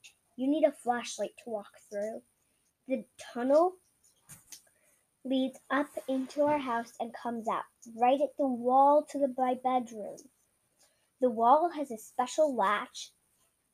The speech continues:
that springs open to the cou-, tout, too. Talk about exciting.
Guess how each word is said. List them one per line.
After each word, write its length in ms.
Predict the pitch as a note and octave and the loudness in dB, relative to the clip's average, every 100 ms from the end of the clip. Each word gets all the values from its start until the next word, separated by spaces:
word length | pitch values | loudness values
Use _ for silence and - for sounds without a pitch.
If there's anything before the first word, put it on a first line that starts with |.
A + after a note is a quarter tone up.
| - | -8
that 200 | C#4 B3+ | -8 -8
springs 520 | - _ B3+ C#4+ C#4+ | -16 _ 0 2 2
open 360 | B3+ A#3+ A#3+ A#3+ | 0 -2 -6 -8
to 100 | A3 | -10
the 120 | A#3 - | -12 -12
cou-, 80 | - - _ - | -18 -20 _ -14
tout, 240 | - G3+ - _ _ _ _ _ - | -8 -8 -10 _ _ _ _ _ -18
too. 280 | - A#3+ - - _ _ _ _ _ _ _ _ _ _ _ _ _ _ _ - | -4 -2 -2 -4 _ _ _ _ _ _ _ _ _ _ _ _ _ _ _ -8
Talk 240 | E4+ - | -8 2
about 320 | F4+ F4+ E4+ - _ _ _ _ _ C#4 | 4 6 4 2 _ _ _ _ _ -6
exciting. 760 | B3 - - G#3+ G3+ - - | -6 -12 -6 -6 -6 -12 -16